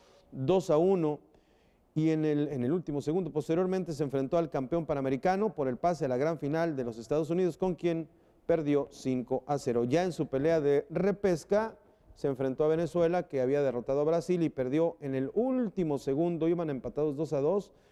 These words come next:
pierden el último segundo por un apretado marcador, y el marcador lo dice todo, ¿eh? Tres a dos. Este joven de dieciocho años, quien ya, a pesar de su corta edad, tiene bastante experiencia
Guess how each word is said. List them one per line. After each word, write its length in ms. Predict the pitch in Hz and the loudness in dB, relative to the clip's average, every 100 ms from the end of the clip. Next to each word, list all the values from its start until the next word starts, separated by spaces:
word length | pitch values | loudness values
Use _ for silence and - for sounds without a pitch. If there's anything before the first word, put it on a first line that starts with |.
| _ _ | _ _
pierden 480 | - 208 214 202 170 | -10 -4 -2 -2 -2
el 100 | 151 | 0
último 320 | 165 156 147 | -2 -2 -6
segundo 360 | 131 139 165 156 | -4 -2 0 -2
por 140 | 127 | -2
un 100 | 143 | -2
apretado 460 | 156 - 120 - 156 | -2 -4 -4 -2 -2
marcador, 400 | 143 123 143 202 | -2 -2 0 0
y 60 | 175 | 0
el 80 | |
marcador 380 | 127 117 151 190 | -2 -4 -2 -2
lo 100 | 135 | 0
dice 160 | 131 - | -2 -4
todo, 320 | - 151 113 | -4 -2 -2
¿eh? 80 | 135 - | -6 -4
Tres 220 | 139 135 | -4 -2
a 60 | |
dos. 340 | 120 170 - - _ _ _ _ | -2 -2 -4 -20 _ _ _ _
Este 200 | - 147 | -6 -2
joven 340 | 143 147 151 139 | 0 2 0 0
de 120 | 123 | 0
dieciocho 500 | 120 110 151 147 131 | 0 0 -2 0 0
años, 460 | 131 156 175 - - _ _ _ | 0 -2 -6 -12 -20 _ _ _
quien 180 | 117 113 | 0 2
ya, 520 | 139 151 147 131 113 - _ _ | 4 2 2 -2 -6 -12 _ _
a 100 | 110 | -4
pesar 340 | - 120 190 | -4 2 2
de 80 | 160 | 2
su 180 | 131 113 | -4 -6
corta 360 | - 170 - 123 | 0 0 0 -2
edad, 180 | 143 - | 0 0
tiene 220 | 139 131 | -4 0
bastante 500 | 113 - 156 160 143 | -2 -2 -4 -2 -4
experiencia 640 | - - 120 139 135 139 | -6 -4 0 0 -2 -6